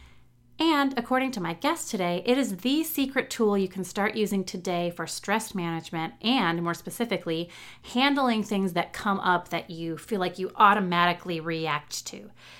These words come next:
especially in the workplace, but really in all facets of life. My guest, by the way, is Rosa Castano. And like many others, Rosa's corporate career came to a halt when the pandemic forced her to pivot from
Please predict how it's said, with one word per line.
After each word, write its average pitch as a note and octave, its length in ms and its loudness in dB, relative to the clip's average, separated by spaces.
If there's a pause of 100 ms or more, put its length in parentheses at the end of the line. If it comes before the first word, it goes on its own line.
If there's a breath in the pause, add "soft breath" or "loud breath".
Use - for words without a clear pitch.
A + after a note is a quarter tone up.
(180 loud breath)
especially A#3+ 720 6
in F#3+ 100 2
the F3 80 0
workplace, E3+ 480 0
but G3+ 180 0
really B3 280 4
in F#3+ 160 -2
all F3+ 240 4
facets D#3+ 480 0
of F3 180 -10
life. - 360 -12 (840 soft breath)
My F3 140 -8
guest, E4 540 0
by G3 100 -2
the F#3 140 0
way, E3 400 -4 (180)
is G3+ 160 -4
Rosa E3+ 400 -4
Castano. A#3+ 760 -2 (500 loud breath)
And G3 140 2
like C#4 200 2
many A#3 240 2
others, F#3+ 500 0
Rosa's C4+ 380 2
corporate G#3+ 380 -2
career F3+ 280 -2
came G3 280 -2
to F#3+ 180 -2
a - 20 2
halt F#3 460 2
when E3+ 80 -6
the D#3+ 80 -8
pandemic E3+ 600 -2
forced - 420 -4
her E3+ 160 -2
to E3+ 140 -10
pivot F3 400 -2
from E3 320 -4